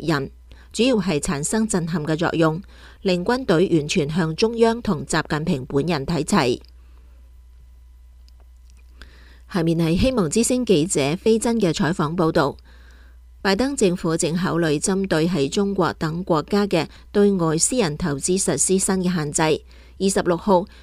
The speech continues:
美國財政部次長夏包話畀外交委員會知，必要嘅時候，我哋將會使用一套工具，以實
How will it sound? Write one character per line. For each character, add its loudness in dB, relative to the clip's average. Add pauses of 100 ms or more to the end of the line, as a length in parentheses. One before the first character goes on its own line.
美 4
國 4
財 0
政 -2
部 0
次 2
長 -2
夏 0
包 0
話 -2
畀 -2
外 -2
交 0
委 0
員 -4
會 -2
知， 0 (320)
必 0 (120)
要 4
嘅 0
時 -2
候， -2 (180)
我 -4
哋 -2
將 -4
會 -2
使 -4
用 0
一 0
套 0
工 2
具， 4 (400)
以 2
實 0